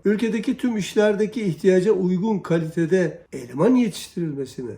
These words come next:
Gençlerimizin dünyayı takip edebilmeleri için en az bir dile, yabancı dile sahip olması mı? Şimdi burada amacı bizim belirlememiz lazım. Ülke olarak belirlememiz lazım. Bir eğitimden ne amaçlıyoruz?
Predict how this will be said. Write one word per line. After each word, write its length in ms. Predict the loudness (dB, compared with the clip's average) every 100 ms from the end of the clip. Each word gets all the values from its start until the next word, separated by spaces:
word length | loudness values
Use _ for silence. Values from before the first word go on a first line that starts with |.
| 0
Gençlerimizin 600 | 2 2 0 -2 -2 -4
dünyayı 360 | -2 2 2 2
takip 360 | 2 2 2
edebilmeleri 680 | 2 2 2 2 4 4 2
için 300 | -2 -6 -8 -2
en 160 | 2
az 340 | 2 2 -2 -4
bir 420 | -2 -2 -6 -12 -16
dile, 760 | -12 -6 -4 -2 0 -2 -2 -10 _ _ -6
yabancı 420 | -4 -4 -4 -6
dile 440 | -4 -2 -2 -6 -14
sahip 460 | -8 -4 0 -2 -4 -18 _ _
olması 520 | -8 -6 -6 -4 -2 0
mı? 140 | -2 -8 _
Şimdi 440 | -6 -4 -2 -4 -4
burada 560 | -2 -2 0 0 -2 -4
amacı 500 | 0 2 2 2 -2
bizim 260 | -2 -2 2
belirlememiz 680 | 4 4 2 2 2 0
lazım. 300 | -2 -4 -6
Ülke 280 | -6 -2 0
olarak 400 | 2 2 0 -4
belirlememiz 680 | -12 -12 -14 -14 -16 -18 -18
lazım. 240 | -18 -18 -14
Bir 380 | -10 -6 -6 0
eğitimden 680 | 0 0 -4 0 0 2
ne 60 | 2
amaçlıyoruz? 840 | 0 -2 -8 -16 -18 -16 -16 _